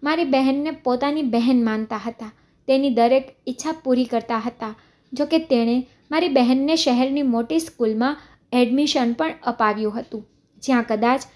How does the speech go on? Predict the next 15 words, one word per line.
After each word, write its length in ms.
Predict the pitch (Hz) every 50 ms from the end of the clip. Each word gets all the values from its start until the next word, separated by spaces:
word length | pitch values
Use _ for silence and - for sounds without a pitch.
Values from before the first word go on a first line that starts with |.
| _ _ _ -
મારા 180 | 302 339 381 381
માતા 360 | 302 240 220 220 220 - 285
પિતા 300 | 285 285 262 247 - 214
પણ 180 | 214 - 247 254
તેને 400 | 247 - 233 240 277 311 339 330 - _ _ - 254
ન 60 | 277
અપાવી 440 | 277 277 247 269 240 220 214 208 214
શકત. 400 | - - 240 - - 233 220 - - _ _ _ _ _ _ _ _ _ _ _ _ _ _ -
હું 100 | 269 269
નોકર 360 | 262 240 226 233 - 294 302
પાસેથી 640 | - 269 240 233 - 254 240 240 277 277 285 277 - - _ _ _ _
મોટું 360 | 240 233 247 269 277 - 370
પાપ 260 | - - 262 254 262 262 - -
કરવાની 440 | 247 233 226 226 240 247 277 302
જીદ 300 | 269 262 - 247 262 294